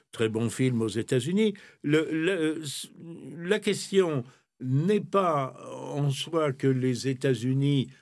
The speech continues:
finalement, exportent leur culture, du fait quand même de l'avantage, euh,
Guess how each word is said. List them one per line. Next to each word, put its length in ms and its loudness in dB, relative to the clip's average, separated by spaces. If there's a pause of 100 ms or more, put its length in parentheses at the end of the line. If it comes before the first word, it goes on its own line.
(120)
finalement, 540 0
exportent 580 -2
leur 160 -4
culture, 640 0 (320)
du 220 -2
fait 340 -2
quand 160 -2
même 200 2
de 100 2
l'avantage, 880 0 (500)
euh, 640 -4